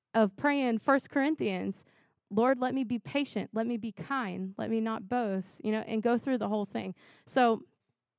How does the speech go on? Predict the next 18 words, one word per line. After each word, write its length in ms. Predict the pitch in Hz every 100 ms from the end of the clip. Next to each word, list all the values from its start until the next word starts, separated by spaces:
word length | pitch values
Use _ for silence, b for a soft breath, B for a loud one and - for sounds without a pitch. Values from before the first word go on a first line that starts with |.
| _ _ _ 208
asking 560 | 262 294 - 247 202
is 160 | 196 196
what 180 | 208 202
we're 140 | 208
going 240 | 202 196
to 140 | 202 196
focus 480 | - 185 180 185 170
on 300 | 170 - 202 _
today. 400 | 220 185 170 202 - b b
But 100 | 220
I 100 | 214
wanna, 360 | 208 233 208 202 - -
oh, 60 | 196 B B B B _ _ _
sorry. 340 | - - - 226 _ _ _ _ _ _ _ -
Pray 240 | 233 226
is 120 | 220
not 220 | 208 208
spelled 340 | - 202 190